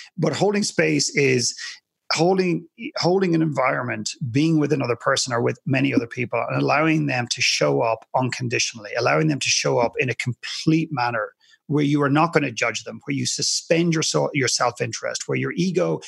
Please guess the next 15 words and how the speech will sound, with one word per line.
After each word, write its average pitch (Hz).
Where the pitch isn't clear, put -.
does 139
not 165
need 170
to 143
swoop 170
in 139
with 135
the 156
S 160
on 147
the 139
chest -
with 151
the 147
answer, 135